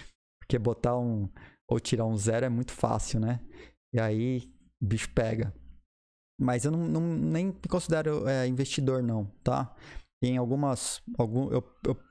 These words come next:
é uma coisa que eu sempre falo aqui, eu vou até, vamos lá, mudar aqui rapidão. É uma coisa que eu sempre falo. Ao invés de a-, de investir,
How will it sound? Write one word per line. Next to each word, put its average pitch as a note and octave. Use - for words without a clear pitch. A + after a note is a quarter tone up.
é B2+
uma C3+
coisa C#3+
que -
eu C#3+
sempre F3
falo D3
aqui, C#3
eu A#2+
vou B2
até, F3
vamos B2
lá, A2+
mudar A2
aqui A2+
rapidão. A#2
É -
uma B2
coisa F3
que -
eu D#3+
sempre A#3
falo. A2+
Ao D#3+
invés F3
de D#3+
a-, -
de A#2+
investir, E3+